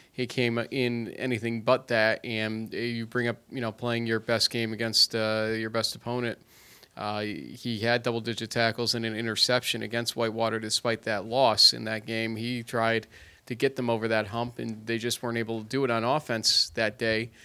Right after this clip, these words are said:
So that's why I look to him. Uh, Nobile, uh, the only question, I, and I can't remember the answer to this, to be honest with you, is how many of those tackles for loss came in the Kane game, and then how many came in the rest of the games this season, because there was a chunk there.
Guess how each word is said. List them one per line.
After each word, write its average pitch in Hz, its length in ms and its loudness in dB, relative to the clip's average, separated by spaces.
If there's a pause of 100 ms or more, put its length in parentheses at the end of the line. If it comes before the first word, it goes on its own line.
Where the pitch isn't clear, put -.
(300)
So 117 480 4
that's 135 320 0
why 123 300 6
I 113 140 2
look 123 240 -2
to 110 100 -8
him. 120 340 -2
Uh, 65 380 -8
Nobile, 170 640 4 (200)
uh, - 120 -8 (480)
the 147 160 2
only 190 220 4 (160)
question, 180 440 2
I, 143 120 6
and 123 500 0
I 123 80 6
can't 160 220 0
remember 139 220 4
the 120 160 4
answer 135 180 2
to 127 100 -2
this, 117 80 -4
to - 60 -8
be 123 120 2
honest 123 180 6
with 117 120 -2
you, 117 80 2
is 110 140 6
how 160 100 0
many 175 180 4
of 135 80 0
those 131 240 4
tackles 127 380 2
for 123 100 -6
loss 117 240 4
came 120 300 -2
in 117 100 -4
the 113 80 -4
Kane 131 360 -2
game, 117 420 0 (360)
and 135 140 0
then 123 120 6
how 127 60 4
many 123 140 4
came 123 240 0
in 117 60 0
the 113 80 -2
rest 120 260 4
of 120 60 -2
the 117 40 -2
games 107 300 -2
this 104 120 -2
season, 110 340 -2
because 107 220 -4
there 120 100 -2
was 113 120 -4
a 110 60 -8
chunk - 460 -2
there. 107 260 -4